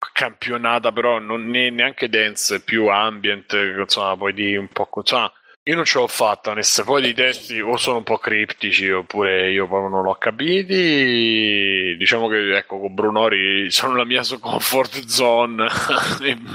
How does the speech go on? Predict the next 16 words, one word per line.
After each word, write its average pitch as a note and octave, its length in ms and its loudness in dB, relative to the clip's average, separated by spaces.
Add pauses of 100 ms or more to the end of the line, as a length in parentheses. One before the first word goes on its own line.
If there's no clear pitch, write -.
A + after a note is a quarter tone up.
(180)
non, A#2+ 200 0 (120)
non B2 160 2
mi C3+ 160 0
esprimo, A#2 720 -2
no, G#2 220 0
non A2 160 -2
mi, G2 320 0
non G#2+ 160 -4
mi, G2 440 2 (500)
non G2 140 -6
mi G#2+ 120 0
metto G#2 300 -2
a G#2+ 60 -2
cercare F#2 520 -2
di E2+ 120 -4
più. E2+ 240 -6